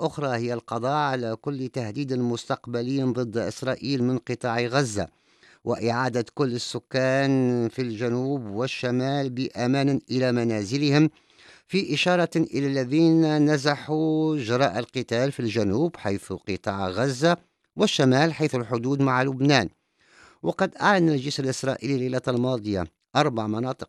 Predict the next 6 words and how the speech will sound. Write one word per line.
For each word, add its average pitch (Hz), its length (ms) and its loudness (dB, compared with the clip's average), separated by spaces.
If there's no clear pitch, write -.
في 110 80 -10
شمال 123 380 -4
إسرائيل 151 520 -2
مناطق 117 500 -2
عسكرية 147 580 -2
مغلقة 165 560 2